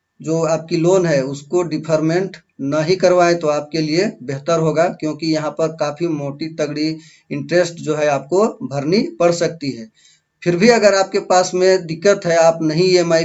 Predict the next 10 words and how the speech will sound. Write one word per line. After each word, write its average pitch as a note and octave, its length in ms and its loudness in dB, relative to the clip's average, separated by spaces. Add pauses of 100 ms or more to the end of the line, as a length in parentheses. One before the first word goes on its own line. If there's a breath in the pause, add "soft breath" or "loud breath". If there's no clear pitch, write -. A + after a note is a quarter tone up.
पे D#3+ 160 0
कर D#3+ 200 0
पाएंगे D#3 440 2 (500)
तो D#3+ 160 0
यहाँ D#3 240 0
पर E3+ 260 2
एनेक्सर D#3+ 480 -2
one F3 300 0 (220)
form E3 260 2
है, D3+ 300 -4